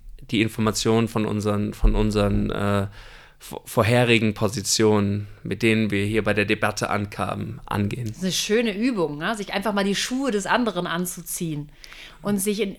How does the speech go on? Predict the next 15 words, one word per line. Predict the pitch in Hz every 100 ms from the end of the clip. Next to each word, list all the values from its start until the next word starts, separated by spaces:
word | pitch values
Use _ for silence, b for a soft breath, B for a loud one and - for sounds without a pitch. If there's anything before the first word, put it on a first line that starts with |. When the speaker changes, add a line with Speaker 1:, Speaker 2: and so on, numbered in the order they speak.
| -
Speaker 2:
empathisch | 196 - 202 233 277 220
in | 202
den | 190
anderen | 202 226 202
hineinzuversetzen. | 190 214 214 190 185 170 165 - 170 175 B B B
Es | 311 220
hat, | 277 -
äh, | - - - 117 - - -
ich | 240
finde, | 320
es | 311
hat | 262 - -
zwei | - 254 330
sehr | 247 233 220
schöne | 226 220 214 185